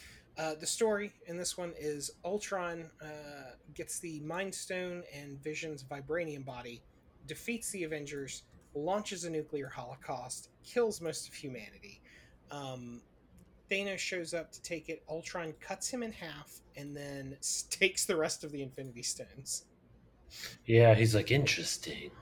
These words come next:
Speaker 1: Um,
Speaker 2: Yeah.
Speaker 1: and then creates this drone army, and he decides, "Look, this is my universe. I gotta take this universe."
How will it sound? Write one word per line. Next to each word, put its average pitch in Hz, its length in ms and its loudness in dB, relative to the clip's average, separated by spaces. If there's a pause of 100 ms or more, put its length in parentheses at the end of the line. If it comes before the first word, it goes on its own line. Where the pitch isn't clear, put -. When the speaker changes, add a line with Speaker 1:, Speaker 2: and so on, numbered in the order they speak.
(580)
Speaker 1:
Um, 151 520 2
Speaker 2:
Yeah. 92 100 -8 (220)
Speaker 1:
and 180 240 0
then 185 400 -2 (240)
creates 190 640 -2
this - 200 -6
drone 156 460 -6
army, 92 440 -12 (120)
and 143 200 -10
he 143 120 -10
decides, 160 580 -4
"Look, 185 280 -4
this - 200 -4
is 156 100 -8
my 156 120 -6
universe. 143 560 -6
I - 20 -10
gotta 131 220 -12
take - 280 -12
this - 160 -14
universe." 127 580 -12